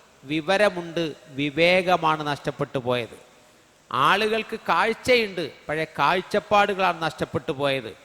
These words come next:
അവിടെയാണ് ഈ കാലങ്ങൾ മാറി മാറി വരുമ്പോഴും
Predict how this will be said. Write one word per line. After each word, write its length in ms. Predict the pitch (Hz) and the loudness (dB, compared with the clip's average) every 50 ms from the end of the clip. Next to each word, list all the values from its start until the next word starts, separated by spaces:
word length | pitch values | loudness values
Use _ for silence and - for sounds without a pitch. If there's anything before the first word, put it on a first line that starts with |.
| - _ _ _ _ _ - 123 | -20 _ _ _ _ _ -6 -4
അവിടെയാണ് 540 | 127 151 180 196 185 165 143 139 135 131 110 92 - - - - - 131 147 | -2 0 0 0 0 0 0 -2 -2 -6 -10 -12 -16 -20 -20 -18 -14 -12 -12
ഈ 20 | 143 - - 139 | -12 -10 -6 -4
കാലങ്ങൾ 560 | 127 127 131 147 156 165 165 156 160 160 156 151 139 139 135 | -2 0 0 0 0 -2 -4 -6 -6 -6 -6 -6 -6 -4 -2
മാറി 260 | 131 139 151 156 151 156 156 | -2 -2 -2 -4 -4 -4 -2
മാറി 260 | 156 160 160 160 156 135 135 | -2 0 -2 -2 -4 -6 -6
വരുമ്പോഴും 500 | 135 131 135 135 139 147 143 135 120 | -8 -8 -10 -8 -8 -8 -6 -6 -8